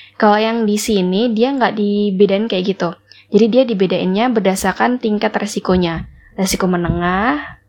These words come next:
eh, resiko rendah, resiko menengah, resiko tinggi, kayak gitu. Nah, terus nanti waktu kalian habis sign up, kalian kan juga pasti dikasih form untuk mengetahui, kayak semacam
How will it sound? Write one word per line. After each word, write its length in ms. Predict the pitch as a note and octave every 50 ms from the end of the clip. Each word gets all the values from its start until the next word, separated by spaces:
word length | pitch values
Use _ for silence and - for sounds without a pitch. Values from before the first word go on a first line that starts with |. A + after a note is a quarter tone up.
| _ - G#3
eh, 120 | G#3 G3+ F#3+
resiko 320 | F#3 F#3+ - G3+ - F#3+
rendah, 640 | F3+ F3 F3 F3+ F3+ F#3 G3+ A#3+ C4 C#4+ D#4 D#4 D#4
resiko 320 | G#3+ G#3+ G#3 - - - F#3+
menengah, 560 | F#3 F3+ F3+ E3+ F3 F3+ F#3 G3+ A#3+ D4+ D#4+ - - - - - -
resiko 260 | G#3 F#3+ - - G3+ F#3 -
tinggi, 560 | F3+ F3+ F3 E3+ E3 E3 E3+ A3+ A3 - -
kayak 160 | - - -
gitu. 400 | - - - - F3 E3+ E3 G#3+ - - - - - - - - - -
Nah, 80 | G3+
terus 400 | - A3+ D4+ D4 - - - _ _ - - - - - - -
nanti 560 | A3 G#3 G#3+ B3+ - D#4 C#4 A#3 G#3+ A3 C4+
waktu 320 | C#4+ - - - - - A3
kalian 1040 | A3 - G#3+ G3+ G3+ G3+ G3+ G3+ G3 G3+ A3+ A3 A3 A3 G#3+ G#3+ G#3+ G#3+ A3+ A#3 - - - - _ _ _ _ - - - - _ _
habis 320 | - G#3 G3+ F#3+ G#3 -
sign 240 | - A#3+ C4+ C#4 -
up, 320 | G3 F#3 G3 - - -
kalian 320 | - - G#3+ G#3 A#3 B3+ C#4
kan 240 | D4+ D#4 D#4+ C#4+ B3
juga 240 | A3+ - - -
pasti 320 | - G3 G#3 - - C#4 C4+ A3+
dikasih 480 | G3+ G3+ F#3+ - G#3 G3 G3+ - - A#3+
form 640 | A#3 - - - - A3 G3 G3+ G#3+ A#3 A#3+ A#3+ -
untuk 560 | - G3+ G3 G3 G3 F#3+ _ - - - - _ _ _ - _ _ _ _ _ _ _ _ _ _ _ _ _ -
mengetahui, 880 | G#3+ A3+ A#3 A3+ A3 - A3+ G#3+ G#3+ G#3+ G#3+ G#3 G#3 A#3 A#3 - _ _ _ _ - -
kayak 320 | G3 F#3 F3+ F3+ F3 G#3+
semacam 640 | - - G3+ F#3+ F#3 F#3 F#3 - G3+ F#3+ F3+ F3+ F#3